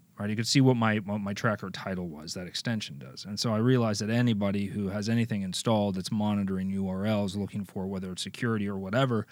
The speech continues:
has access to what that U R L, full U R L is. So, uh, I've taken that away. I've moved it now into a modal.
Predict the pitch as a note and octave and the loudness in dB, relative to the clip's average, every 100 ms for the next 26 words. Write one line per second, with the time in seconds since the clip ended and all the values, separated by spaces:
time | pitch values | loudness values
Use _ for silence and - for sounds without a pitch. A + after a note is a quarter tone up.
0 | - - - - C#3+ B2+ B2 A2+ - G#2+ | -14 -18 -16 2 4 6 4 4 0 -2
1 | - A2 G2+ G2 F#2 F#2+ F#2+ F#2+ F2 F2+ | 0 0 2 0 -2 -4 0 0 0 -2
2 | F2 F2+ F2 F2 - - - - D#3+ C#3 | -4 -4 -4 -6 -10 -20 -20 2 8 8
3 | A2+ G#2 F#2 F#2 E2 D#2+ - A2+ F#2+ - | 8 6 2 0 -2 -4 -2 0 0 -4
4 | - - - G#2 G#2 G#2 F#2+ G#2 C#3+ C#3 | -14 -18 -4 0 2 0 -2 -2 2 2
5 | B2+ A2+ G#2+ G#2 G2+ G#2 F#2 A#2+ C3+ C#3 | 4 2 2 2 0 0 -2 4 6 6
6 | B2 A2 G#2 G#2+ G#2 G2 A2 G#2 F#2 F#2+ | 4 0 0 0 0 -2 -2 -2 0 2
7 | A#2 C#3 G#2+ D#2+ | 6 6 4 0